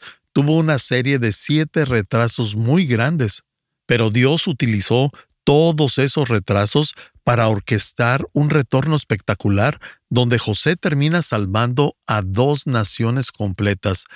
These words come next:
a Israel y a Egipto. La salva del hambre.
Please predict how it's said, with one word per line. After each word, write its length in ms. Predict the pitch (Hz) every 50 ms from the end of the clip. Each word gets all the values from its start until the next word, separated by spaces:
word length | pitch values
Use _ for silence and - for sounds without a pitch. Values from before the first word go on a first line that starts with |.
| - - _ _ _ -
a 160 | 101 104 104
Israel 600 | 98 87 - 92 87 87 95 110 175 240 - _ _ _ _ -
y 100 | - 110
a 60 | 104
Egipto. 640 | 98 92 - - 104 98 85 - - 98 95 107 - _ _ _ _ _ _ _ _ _ -
La 160 | - 135 135
salva 320 | - - 180 190 226 214
del 160 | 156 131 113 120
hambre. 400 | 160 202 202 160 104 85 82